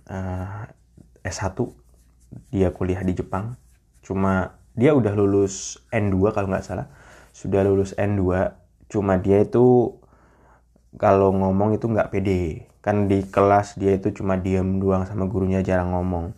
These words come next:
Terus akhirnya dia itu pergi ke Fudosang. Nah, ada waktu kosong dia pergi ke Fudosang.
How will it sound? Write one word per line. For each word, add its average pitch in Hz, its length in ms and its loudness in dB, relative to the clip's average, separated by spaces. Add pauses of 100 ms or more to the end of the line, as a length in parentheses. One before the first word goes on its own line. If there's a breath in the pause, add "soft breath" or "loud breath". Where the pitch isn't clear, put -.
(420 soft breath)
Terus - 240 -6
akhirnya 98 480 0
dia 95 160 0
itu 123 560 0 (800 soft breath)
pergi 104 400 -2
ke 101 160 -4
Fudosang. 95 720 -2 (240)
Nah, 92 560 -2
ada 95 240 4
waktu 98 320 0
kosong 117 400 -2
dia 104 160 0
pergi 95 240 -4
ke 95 160 -6
Fudosang. 95 640 -4